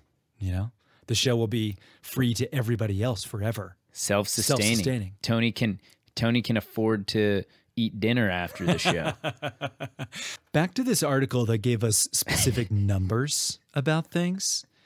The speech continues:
Speaker 1: It had, this doesn't really relate to the Billboard chart working itself, but it included this sentence that I have to talk about today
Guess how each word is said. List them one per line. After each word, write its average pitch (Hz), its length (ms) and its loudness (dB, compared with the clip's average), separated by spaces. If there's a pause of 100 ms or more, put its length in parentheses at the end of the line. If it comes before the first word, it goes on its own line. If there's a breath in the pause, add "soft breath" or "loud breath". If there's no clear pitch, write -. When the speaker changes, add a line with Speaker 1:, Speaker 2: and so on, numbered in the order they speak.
(580 soft breath)
Speaker 1:
It 147 360 2
had, 151 560 2
this 135 180 2
doesn't 160 380 0
really 131 300 2
relate 107 840 0
to 107 580 0 (300)
the 113 80 -4
Billboard 120 360 -2
chart 131 220 0
working 135 280 -2
itself, 143 460 -2 (300 loud breath)
but 165 120 -4
it 170 120 -2
included 175 680 -4
this 165 180 2
sentence 120 580 0
that 120 140 -4
I 120 80 -4
have - 460 -8
to 127 120 -4
talk 95 320 -10
about 120 280 -2
today 180 480 -2